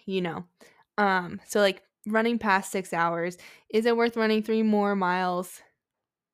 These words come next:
to be out there for, you know, close to seven hours? Um, probably not fully seven hours, but you know what I mean.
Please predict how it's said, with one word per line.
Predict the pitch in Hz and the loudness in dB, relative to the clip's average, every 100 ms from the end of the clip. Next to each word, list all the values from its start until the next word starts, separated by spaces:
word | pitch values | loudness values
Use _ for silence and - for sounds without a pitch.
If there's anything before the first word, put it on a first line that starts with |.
| _ _ _ _ | _ _ _ _
to | 208 | -4
be | 196 | -2
out | 180 180 | 0 0
there | 180 180 | -2 -2
for, | - 180 180 175 170 170 175 _ _ _ _ _ _ _ _ | -2 0 2 2 2 0 -6 _ _ _ _ _ _ _ _
you | - 202 | -6 -4
know, | 156 87 196 - _ | -2 -4 -8 -20 _
close | - 208 196 - - | -4 -2 -2 -4 -8
to | 180 165 | -6 -6
seven | 180 - 269 247 233 | -4 0 2 2 2
hours? | 220 214 208 202 196 196 196 - - _ _ _ _ _ _ - | 2 4 4 2 2 0 -4 -10 -14 _ _ _ _ _ _ -2
Um, | 196 190 175 127 135 190 _ _ _ _ _ _ _ _ | 2 2 2 0 -4 -12 _ _ _ _ _ _ _ _
probably | - 202 196 | -2 0 0
not | 180 165 - | 2 0 0
fully | 160 151 | -4 -4
seven | 170 160 | -4 -4
hours, | 156 175 | -4 -2
but | 277 | 0
you | 285 | 2
know | 202 | 2
what | 180 | 0
I | |
mean. | 156 156 | -4 -10